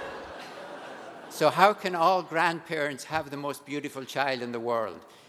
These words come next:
That is the mystery of particularity. In the same way, when I say with absolute fidelity, "This is the only way for me," I understand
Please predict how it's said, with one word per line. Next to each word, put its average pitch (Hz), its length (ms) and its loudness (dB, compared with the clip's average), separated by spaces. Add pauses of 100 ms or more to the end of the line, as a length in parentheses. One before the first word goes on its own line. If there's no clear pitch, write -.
(140)
That 160 240 0
is 160 140 -6
the 143 100 -4
mystery 131 480 -4
of 117 120 -4
particularity. 104 840 -4 (500)
In 156 140 -4
the 165 80 -2
same 175 340 -2
way, 131 240 -2 (460)
when 123 120 -8
I 143 160 4
say 147 480 -4 (540)
with 110 220 -8
absolute 151 580 -4 (340)
fidelity, 127 600 -4 (280)
"This 190 280 -4
is 170 120 -6
the 165 120 -2
only 175 420 -2
way 160 220 0
for 147 200 -8
me," 143 320 -6 (880)
I 120 140 -2
understand 127 720 -2